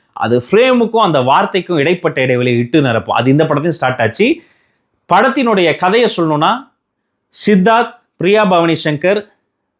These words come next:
நண்டு ஜெகன், கனெக்ஷன் ஜெகன், ரிஷிகாந்த், நான்கு இளைஞர்கள் ஒன்று சேர்ந்து பார்க்கிங் டாக்ஸ்னு ஒரு YouTube சேனல் ரன் பண்றாங்க.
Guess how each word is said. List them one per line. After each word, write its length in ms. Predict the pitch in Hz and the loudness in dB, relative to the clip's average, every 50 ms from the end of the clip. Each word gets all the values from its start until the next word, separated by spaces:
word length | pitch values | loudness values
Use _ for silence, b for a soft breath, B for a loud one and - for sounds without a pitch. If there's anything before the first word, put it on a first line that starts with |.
| _ - 92 | _ -18 -12
நண்டு 400 | 95 104 127 156 190 202 208 190 | -6 -4 0 2 4 4 4 2
ஜெகன், 340 | 147 147 160 131 139 120 | 2 0 -2 -2 -2 -4
கனெக்ஷன் 400 | 113 127 139 170 185 - - 170 | -4 -4 -4 -4 -4 -4 -4 -2
ஜெகன், 380 | 139 131 127 143 180 180 127 127 | -2 0 -2 -2 -2 -4 -4 -6
ரிஷிகாந்த், 440 | 131 - 175 156 151 143 170 220 240 b b b b b | -4 -4 -2 -2 0 0 0 -2 -4 b b b b b
நான்கு 460 | 110 120 139 151 175 196 196 185 180 | -2 0 2 2 2 2 2 2 2
இளைஞர்கள் 420 | 185 190 202 214 220 214 208 202 | 2 2 2 2 0 0 2 2
ஒன்று 240 | 180 156 151 151 160 | 2 0 0 0 -2
சேர்ந்து 420 | 147 - 139 120 120 147 185 160 | -2 -2 -2 -2 0 0 -2 0
பார்க்கிங் 560 | 120 120 127 151 196 190 - - 185 175 143 120 | 0 2 2 2 2 0 -4 -6 -4 -4 -2 -2
டாக்ஸ்னு 540 | 117 117 113 107 - - 113 147 202 b b b b b | -2 -2 -2 -4 -8 -6 -6 -4 -4 b b b b b
ஒரு 200 | - 123 135 127 | -2 0 2 2
YouTube 420 | 123 127 180 240 220 240 240 185 | 4 4 4 2 2 2 0 0
சேனல் 260 | - - 127 117 131 139 | 0 -2 -2 -2 0 0
ரன் 200 | 135 123 127 127 | 0 0 0 0
பண்றாங்க. 400 | 131 123 117 107 92 82 - | 0 0 0 0 -2 -2 -6